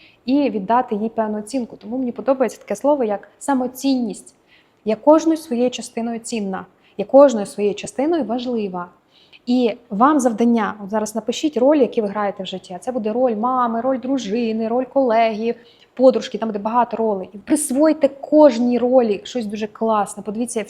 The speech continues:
як ви проявляєтесь там, да? Я класна подруга, бо я роблю подрузі, наприклад, там, чай, іду, там, її вигулюю, підтримую. Ну, тобто щось напишіть. Коли ви почнете бачити, що ви проявляєтеся в кожній ролі, а кожна роль важлива, бо вона створює ваше життя, і ви почнете відчувати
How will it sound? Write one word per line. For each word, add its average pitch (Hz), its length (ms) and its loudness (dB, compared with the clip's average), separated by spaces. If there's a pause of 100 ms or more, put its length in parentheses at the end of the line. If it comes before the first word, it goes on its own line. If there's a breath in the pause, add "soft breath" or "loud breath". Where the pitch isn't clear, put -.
як 247 240 2
ви 233 60 0
проявляєтесь 220 680 -2
там, - 220 -20
да? 233 140 -2
Я 240 80 -2
класна 285 300 -2
подруга, 226 360 0
бо 208 80 -6
я 285 160 -4 (280 loud breath)
роблю 254 180 2
подрузі, 226 440 -2
наприклад, 220 380 -4
там, 180 160 -10
чай, 220 320 0 (180 loud breath)
іду, 247 360 0
там, 220 220 -4
її 226 160 -2
вигулюю, 240 480 2
підтримую. 254 560 0
Ну, 294 100 0
тобто 294 220 0
щось 302 340 4
напишіть. 254 400 -4 (120 loud breath)
Коли 311 120 6
ви 277 80 2
почнете 254 420 -2
бачити, 247 460 -2
що 220 180 -10
ви 254 100 0
проявляєтеся 240 440 0
в - 140 -18
кожній 233 340 -2
ролі, 196 360 -6
а - 60 -18
кожна 233 340 -2
роль 226 280 0
важлива, 196 420 -4
бо 185 100 -6
вона 202 200 -4
створює 226 400 -2
ваше 196 240 -8
життя, 185 260 -16
і - 20 -12
ви 196 60 -10
почнете 262 420 -6
відчувати 214 420 -4